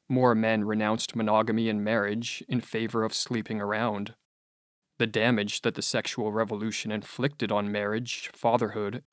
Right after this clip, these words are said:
and the family was one of its intended outcomes. In summarizing the ideas of Wilhelm Reich and Herbert Marcuse,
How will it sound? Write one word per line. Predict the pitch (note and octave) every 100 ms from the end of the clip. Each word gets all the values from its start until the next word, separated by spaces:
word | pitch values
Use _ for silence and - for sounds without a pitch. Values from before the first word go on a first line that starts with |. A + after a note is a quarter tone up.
| -
and | A#2+ A#2
the | G#2+ A2+
family | - A#2 A#2 G2+ G#2 D3 _ _
was | B2+ D3 B2
one | B2
of | C3
its | A#2+ -
intended | B2 G#2+ A#2+ A2+ G#2+
outcomes. | A#2+ C#3 G#2+ G2+ G2 - - _ _ _ _ _ _ _
In | B2+
summarizing | A2+ B2+ G#2+ G#2+ G#2 G#2 A2
the | A2 G#2+
ideas | G2+ A2+ A2 G2+ G2+
of | A2
Wilhelm | A#2 A2 G#2 G#2+ G#2+
Reich | A2+ A2+ - G#2+
and | G#2+
Herbert | B2 A2+ A2+
Marcuse, | A#2+ A2 - B2+ - C3 A#2+